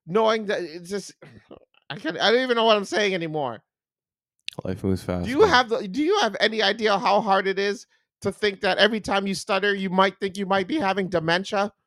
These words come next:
Speaker 1: I'm thirty-two
Speaker 2: <laughs>
Speaker 1: and I'm going through this crisis right now.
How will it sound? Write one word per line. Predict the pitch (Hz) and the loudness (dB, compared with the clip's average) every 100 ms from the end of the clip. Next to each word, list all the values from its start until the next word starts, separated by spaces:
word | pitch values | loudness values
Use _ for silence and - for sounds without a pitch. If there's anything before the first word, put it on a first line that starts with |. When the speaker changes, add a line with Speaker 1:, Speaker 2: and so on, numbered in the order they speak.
| - | -2
Speaker 1:
I'm | 233 339 | -2 2
thirty-two | 440 415 254 - - 247 202 | 4 4 2 0 4 6 6
Speaker 2:
<laughs> | 143 - - | 2 -8 -2
Speaker 1:
and | 202 | 2
I'm | 226 196 | 2 6
going | 247 233 | 8 6
through | 240 233 | 2 0
this | 220 - | 0 -2
crisis | 269 - 208 190 | -2 -2 -2 -8
right | 175 160 127 | -4 -6 -6
now. | 139 104 | -10 -10